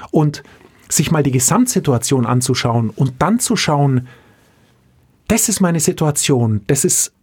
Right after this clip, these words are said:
rechts und links sind das meine Grenzen. Wo innerhalb meiner Grenzen kann ich eine Leidenschaft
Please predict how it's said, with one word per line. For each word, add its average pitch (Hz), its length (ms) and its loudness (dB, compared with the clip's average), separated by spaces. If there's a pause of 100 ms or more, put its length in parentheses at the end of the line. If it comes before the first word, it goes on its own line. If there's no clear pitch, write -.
rechts 185 360 -2
und 165 100 0
links 165 260 -2
sind 143 180 -2
das 175 180 -2
meine 151 200 0
Grenzen. 117 540 -2 (220)
Wo 185 400 0
innerhalb 127 500 0
meiner 117 240 0
Grenzen 113 580 -2 (140)
kann 165 240 0
ich - 380 -4 (1400)
eine 135 560 2 (120)
Leidenschaft 147 1040 -2